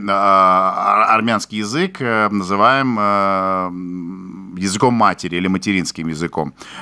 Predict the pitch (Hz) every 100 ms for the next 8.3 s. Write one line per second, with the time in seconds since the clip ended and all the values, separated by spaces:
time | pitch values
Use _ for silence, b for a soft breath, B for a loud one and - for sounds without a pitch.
0 | B 92 - 107 151 - 139 113 98 -
1 | 92 82 87 90 90 87 90 95 104 110
2 | 110 104 95 92 92 92 90 87 87 90
3 | 110 135 127 113 - 101 98 90 85 -
4 | B B B B 87 90 85 - 87 85
5 | 104 98 98 107 120 113 113 110 107 -
6 | 113 95 104 104 101 - 101 101 101 98
7 | 101 98 104 110 113 123 143 220 226 107
8 | 95 147 233